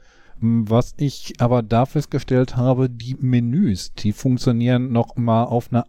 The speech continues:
ähnliche Art und Weise. Da hast du auch ein Hauptbild quasi im Hintergrund oder sogar ein Hauptstream. Und, äh, die, äh, Dinger,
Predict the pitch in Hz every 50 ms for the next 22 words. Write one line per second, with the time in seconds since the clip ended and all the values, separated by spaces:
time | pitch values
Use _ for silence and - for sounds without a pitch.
0 | _ - 135 143 175 175 147 120 123 107 107 117 120 110 104 107 104 120 135 131
1 | 117 107 113 127 - - 120 131 147 147 131 117 110 110 104 - - 110 113 -
2 | - - 117 120 117 117 117 113 - - - - 113 110 110 113 110 117 113 110
3 | 107 - - - - - - - - - - - - 113 98 110 123 - 170 170
4 | 147 165 185 202 214 143 113 110 104 104 101 104 110 107 107 110 107 104 - -
5 | - - - 120 117 131 180 208 208 - _ _ - _ - _ - - - -
6 | - - - _ 120 117 117 120 120 113 - - 127 123 123 120 113 104 104 -
7 | 117 117 113 113 110 110 107 104 - _ _ _ _ _ _ _ _ _ _ _
8 | _ _ - - 135 131 127 123 123 123 117 107 143 143 143 143 147 143 139 139
9 | 143 151